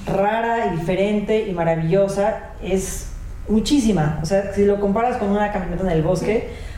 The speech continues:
pues vas caminando en el bosque y sí, ver-, verás un-, una cantidad maravillosa de, de animales y diversidad y árboles,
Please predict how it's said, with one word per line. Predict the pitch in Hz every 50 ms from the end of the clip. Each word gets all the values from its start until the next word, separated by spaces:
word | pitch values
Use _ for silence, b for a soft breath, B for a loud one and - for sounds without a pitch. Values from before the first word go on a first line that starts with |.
| B -
pues | 190 220
vas | 254 247
caminando | 330 311 262 240 240 254 254
en | 226
el | 190 165
bosque | 190 202 - 294 277
y |
sí, | - - 202 220 220 185 151 - - -
ver-, | - - - - - - 165
verás | 170 170 175 175 175 -
un-, | 220 202 185 - 165 - -
una | 165 170 180 175
cantidad | 170 151 147 156 160
maravillosa | 165 165 160 147 151 156 165 151 165 165
de, | 156 135 - - B B B B B B B B B B B -
de | 147 156 165
animales | 165 165 165 165 175 180 196 196 202 202 190 202
y | 190
diversidad | 165 156 160 156 151 160 165 165 175 180 190 190 175 175
y | 180
árboles, | 180 185 180 175 165 165 160 -